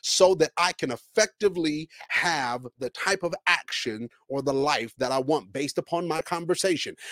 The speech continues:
based upon what I'm communicating?" So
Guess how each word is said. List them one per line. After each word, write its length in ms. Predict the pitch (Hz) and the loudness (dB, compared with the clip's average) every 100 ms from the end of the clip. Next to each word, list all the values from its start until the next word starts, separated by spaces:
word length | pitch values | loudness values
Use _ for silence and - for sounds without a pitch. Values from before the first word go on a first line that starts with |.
| - | -2
based 260 | 151 160 - | 2 4 4
upon 320 | 160 165 160 | 4 2 2
what 140 | 147 | 2
I'm 160 | 147 147 | 2 2
communicating?" 580 | 156 151 151 120 92 - _ _ _ _ _ _ _ _ _ _ _ _ _ _ _ _ - | 0 2 2 -2 -6 -10 _ _ _ _ _ _ _ _ _ _ _ _ _ _ _ _ 2
So 300 | 190 175 | 6 6